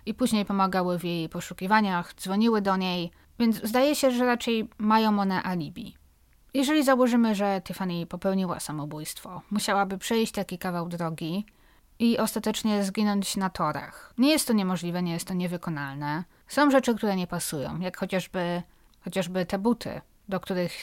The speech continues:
nigdy nie doprowadził ich pies tropiący i które zostały znalezione przypadkiem. Jeżeli to Tiffany je zdjęła i umyślnie tam zostawiła, to dlaczego? Dlaczego przeszła tak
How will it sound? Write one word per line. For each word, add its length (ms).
nigdy 280
nie 80
doprowadził 560
ich 300
pies 240
tropiący 580
i 100
które 240
zostały 360
znalezione 520
przypadkiem. 760
Jeżeli 300
to 120
Tiffany 480
je 140
zdjęła 520
i 120
umyślnie 500
tam 200
zostawiła, 720
to 100
dlaczego? 540
Dlaczego 360
przeszła 360
tak 300